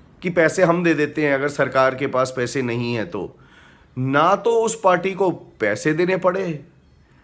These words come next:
और ऊपर से वाह वाह लूटी जनता से वो अलग, और सरकार जो इधर से उधर पलटी मार रही थी, पलटी पे पलटी, पलटी पे पलटी,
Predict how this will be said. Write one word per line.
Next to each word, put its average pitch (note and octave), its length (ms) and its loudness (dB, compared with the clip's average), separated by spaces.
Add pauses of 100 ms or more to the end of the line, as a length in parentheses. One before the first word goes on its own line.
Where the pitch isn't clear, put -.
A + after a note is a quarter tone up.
(260)
और F3 280 2
ऊपर G#3+ 320 4
से G#3+ 420 4 (100)
वाह C#3+ 240 4
वाह G3+ 220 6
लूटी F3+ 840 0 (280)
जनता D#3 380 4
से D#3+ 160 0
वो C3+ 200 0
अलग, D3 540 -2 (720)
और D3+ 120 4
सरकार D#3 720 2 (240)
जो D3+ 300 0
इधर F3 260 4
से D#3 560 0
उधर F#3 240 4
पलटी F#3 360 -2
मार G3+ 180 4
रही G3+ 200 -2
थी, D#3 400 -4
पलटी E3+ 260 0
पे E3 120 0
पलटी, F#3+ 360 -2
पलटी F3+ 300 0
पे E3 120 0
पलटी, G3 720 -2